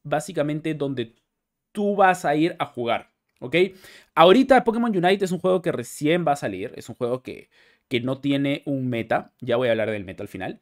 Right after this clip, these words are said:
pero no tiene, digamos, algo que sea lo estándar, vamos a ponerlo así, lo estándar bueno para jugar, tipo en lol, por ejemplo, eh, arriba, en top,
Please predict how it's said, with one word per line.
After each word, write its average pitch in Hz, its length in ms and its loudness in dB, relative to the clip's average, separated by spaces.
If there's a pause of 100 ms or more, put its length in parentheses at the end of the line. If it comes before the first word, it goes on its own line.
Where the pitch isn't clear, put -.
pero 147 220 2
no 170 140 2
tiene, 196 220 2
digamos, 165 400 2
algo 165 320 2
que 123 100 -8
sea 147 440 2
lo 135 160 2
estándar, 117 560 0
vamos 147 180 -4
a 165 60 -6
ponerlo 139 240 -6
así, 95 160 -8
lo 107 140 -2
estándar 156 600 0
bueno 147 400 -2
para 120 140 0
jugar, 107 240 -2
tipo 143 360 2 (300)
en 135 240 2
lol, 170 280 8
por 101 160 -4
ejemplo, 131 640 -2 (240)
eh, 113 480 -2
arriba, 170 760 0
en 117 180 -12
top, 180 240 0